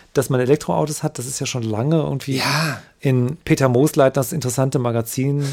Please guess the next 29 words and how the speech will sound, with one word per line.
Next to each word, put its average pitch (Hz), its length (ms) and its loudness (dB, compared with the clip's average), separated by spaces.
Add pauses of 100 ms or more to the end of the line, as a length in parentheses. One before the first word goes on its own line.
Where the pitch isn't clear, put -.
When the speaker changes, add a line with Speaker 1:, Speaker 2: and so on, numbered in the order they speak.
Speaker 1:
konnte 131 200 -2
man 127 100 -4
schon 117 120 -2
lange 127 180 2
von - 160 0
solchen 160 380 2
<laughs> - 100 -2
Dingen 156 200 4 (160)
lesen. 135 200 4
Speaker 2:
Ja, 165 160 6
aber 202 180 2
ge-, 180 260 0 (140)
ich, - 160 -6
ich, 170 140 -6
genau 196 260 4
das 220 160 0
meine 185 240 2
ich 170 80 -4
nicht. 117 220 -12
Genau 160 360 2
das 180 140 0
meine 175 180 2
ich, 135 100 -2
dass 139 120 0
es 147 180 -4
nicht 202 220 2
nur 208 140 4
Sachen 175 340 0
sind, 151 400 0